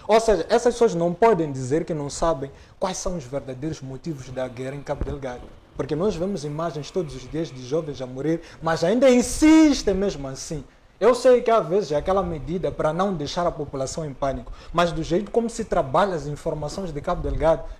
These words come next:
deixa claro que é uma conivência do nosso governo em relação a esta situação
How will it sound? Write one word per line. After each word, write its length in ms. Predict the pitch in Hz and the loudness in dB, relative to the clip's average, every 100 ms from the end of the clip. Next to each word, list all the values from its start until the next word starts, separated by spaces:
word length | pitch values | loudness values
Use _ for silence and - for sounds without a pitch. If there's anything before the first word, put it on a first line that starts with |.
| - | -6
deixa 340 | 127 175 220 190 | 0 2 2 0
claro 320 | 185 180 175 | 4 4 4
que 80 | 185 | 2
é 60 | |
uma 180 | 175 160 | 2 -2
conivência 560 | 160 143 123 135 147 151 | -4 -8 -8 -10 -6 -6
do 140 | 123 | -6
nosso 260 | 139 147 139 | -10 -12 -14
governo 420 | 120 135 143 147 _ _ 131 | -8 -4 -4 -6 _ _ -4
em 40 | |
relação 440 | 139 135 135 - 151 | -2 -2 0 0 0
a 80 | 143 | -2
esta 200 | 143 151 | -6 -8
situação 640 | - 139 135 135 156 147 | -8 -8 -8 -4 -6 -6